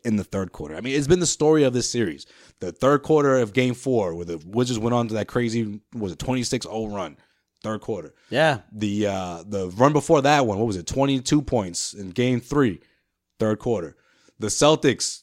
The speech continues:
Speaker 1: you know, taking care of business at home, they
Speaker 2: Third
Speaker 1: stole the
Speaker 2: quarter.
Speaker 1: momentum in the third quarter when they, you know, uh, game five, they blew 'em out, winning that blowout start in the third quarter. So I
Speaker 2: Game
Speaker 1: just
Speaker 2: six, where couldn't the Celtics take advantage of?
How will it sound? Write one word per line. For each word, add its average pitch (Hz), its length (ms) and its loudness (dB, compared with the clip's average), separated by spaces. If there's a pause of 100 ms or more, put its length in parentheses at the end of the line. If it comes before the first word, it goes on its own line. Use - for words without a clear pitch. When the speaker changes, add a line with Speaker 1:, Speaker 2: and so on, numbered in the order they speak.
(180)
Speaker 1:
you 120 140 0
know, 101 140 0
taking 131 260 0
care 139 80 4
of 123 80 2
business 131 200 4
at 120 100 4
home, 120 360 2 (500)
they 92 80 -6
Speaker 2:
Third 101 100 -4
Speaker 1:
stole 123 240 8
the 143 80 10
Speaker 2:
quarter. - 20 0 (120)
Speaker 1:
momentum 135 320 4
in 123 100 2
the 110 80 2
third 123 240 4
quarter 143 260 6
when 95 140 -2
they, 90 220 -4 (240)
you 117 140 -2
know, 92 140 0
uh, 101 180 -2
game 113 280 2
five, 143 360 4
they 95 100 -2
blew 113 220 4
'em 135 120 4
out, 135 320 6
winning 127 240 2
that 127 160 6
blowout 139 260 6
start 160 320 2 (160)
in 98 60 -8
the 101 60 -4
third 127 200 6
quarter. 151 240 6 (200)
So 131 300 -2
I 135 140 2
Speaker 2:
Game 165 240 6
Speaker 1:
just - 120 -8
Speaker 2:
six, 190 340 2
where 156 220 6
couldn't 165 280 2
the 143 60 0
Celtics 147 320 2
take 151 200 0
advantage 147 500 4
of? 139 300 6